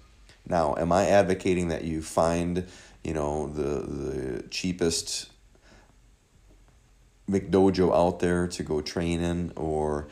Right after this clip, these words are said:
you know, find somebody who really isn't very skilled to teach you the lessons you need for protecting yourself? Um, no, <laughs> I'm not.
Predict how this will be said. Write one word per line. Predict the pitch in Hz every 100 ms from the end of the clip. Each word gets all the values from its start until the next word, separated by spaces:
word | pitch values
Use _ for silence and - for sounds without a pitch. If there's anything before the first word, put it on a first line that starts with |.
| - -
you | 78
know, | 76 76
find | - 76 78
somebody | - 85 78 76 78 76
who | 80 71 71 71
really | 76 82 76
isn't | 71 71
very | 76 71 65
skilled | - 80 78 78 -
to | -
teach | - - 80 -
you | 78 76
the | 69 67 69 73 - - - -
lessons | 78 80 80 76
you | 76
need | 73 73 73
for | - 67
protecting | - 80 - 82 87
yourself? | 85 92 101 - - - - _ -
Um, | 82 78 80
no, | 78 73 78 117 - -
<laughs> | -
I'm | 147 - 92 85
not. | 71 69 85